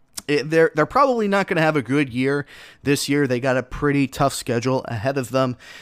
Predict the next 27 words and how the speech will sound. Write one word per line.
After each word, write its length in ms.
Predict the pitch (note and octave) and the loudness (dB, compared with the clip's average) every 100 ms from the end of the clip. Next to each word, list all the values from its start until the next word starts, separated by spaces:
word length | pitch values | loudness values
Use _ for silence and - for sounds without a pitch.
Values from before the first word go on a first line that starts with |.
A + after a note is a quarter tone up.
| - | -6
And 120 | C#3 | 2
obviously 460 | D3+ D#3 D3 D#3 C#3+ | 2 2 0 0 -2
the 100 | C3 | 0
first 340 | D3+ D3+ - | 0 0 -2
year 120 | D3 | -2
of 60 | C3 | -2
the 60 | |
rebuild 480 | A2+ C3 B2+ C3+ C3 | -4 -6 -2 0 0
is 140 | A#2+ - | -2 0
always 320 | B2+ B2 B2 | 0 0 -2
the 100 | A2+ | -2
hardest, 340 | A#2+ B2 B2 | 0 0 0
but 120 | C3+ B2 | 0 0
moving 420 | C3+ A3 A#3+ G#3+ | 0 0 0 -4
forward 480 | - G3+ F3+ C3+ A2 | 0 2 2 0 -2
with 140 | A2+ | -2
all 140 | A#2 | 0
those 180 | C#3 C#3 | 0 -2
first 240 | - D3+ - | 0 -2 2
round 240 | D3 C3+ | 0 2
picks 260 | D3+ D3 C3+ | 0 0 -2
and 140 | A#2+ | -6
maybe 300 | A#2 B2+ C3+ | -4 -4 -4
a 60 | B2 | -4
bigger 280 | A#2 B2 | -4 -4
free 280 | B2 - B2+ | -6 -4 -4
agency, 440 | B2+ - - A#2+ | -4 -8 -6 -6